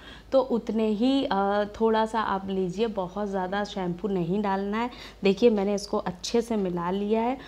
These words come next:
और कंडीशनर इसमें मैं इसलिए यूज़ कर रही हूँ, जो कपड़े की चमक है, वो मतलब हम बरकरार रहेगी। आप देखेंगे,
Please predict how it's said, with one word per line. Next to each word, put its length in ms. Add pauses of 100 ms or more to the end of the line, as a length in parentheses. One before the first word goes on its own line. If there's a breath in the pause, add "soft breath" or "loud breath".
(180 loud breath)
और 60
कंडीशनर 600
इसमें 280
मैं 260
इसलिए 320
यूज़ 340
कर 140
रही 120
हूँ, 200
जो 140
कपड़े 360
की 160
चमक 500
है, 200 (320 loud breath)
वो 220
मतलब 460
हम 280 (100)
बरकरार 640
रहेगी। 420
आप 300
देखेंगे, 560